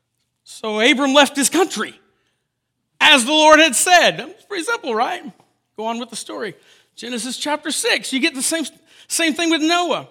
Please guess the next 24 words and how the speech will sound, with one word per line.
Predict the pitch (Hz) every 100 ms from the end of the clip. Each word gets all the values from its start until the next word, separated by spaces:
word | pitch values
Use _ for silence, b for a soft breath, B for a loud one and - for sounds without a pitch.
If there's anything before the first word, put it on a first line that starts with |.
| _ B B B B B B B B
"And | 247 202
God | 160 247 277 247
said | - 269 214 180
to | - 214
Noah, | 214 262 302 190 170 208 208 _ _ _
'Make | - 240 349 359
yourself | 311 285 - 269 254 -
an | 208 214
ark | - 269 277
of | 240 175
gopher | 156 294 277 240
wood | 196 196 165 156
and | 151
make | 160 160
rooms | 196 262 339 311 220
in | 247
the | 226
ark | 208 190 180
and | 175
cover | - 294 269
it | 247
inside | 254 240 247 240 208
and | 220
outside | 247 - 240 202